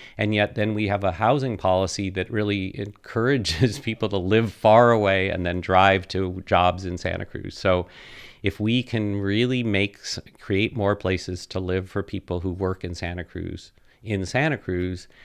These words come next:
then we're gonna really have a good impact on our, our ca-, on carbon, our carbon emissions. Um,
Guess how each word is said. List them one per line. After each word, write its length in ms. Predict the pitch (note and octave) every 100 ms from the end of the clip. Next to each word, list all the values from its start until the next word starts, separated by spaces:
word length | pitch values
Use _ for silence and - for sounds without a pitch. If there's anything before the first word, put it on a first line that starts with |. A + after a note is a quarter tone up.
| - _
then 200 | F#2+ F#2+
we're 140 | F#2
gonna 240 | F2+ F2 F2
really 500 | E2+ F2 F2 E2+ - G2
have 200 | G2 F2+
a 60 | E2+
good 200 | F2+ E2
impact 480 | E2 E2+ D#2+ -
on 140 | E2 E2+
our, 180 | E2 D#2 - - - _
our 140 | F2+ E2
ca-, 160 | - -
on 200 | - F2
carbon, 460 | E2 F#2 F2+ F#2 G#2+
our 140 | G2+
carbon 320 | F2 F#2 F2 F2
emissions. 640 | F2+ F2+ F#2 F#2+ - - _ _ - - -
Um, 260 | G2 F#2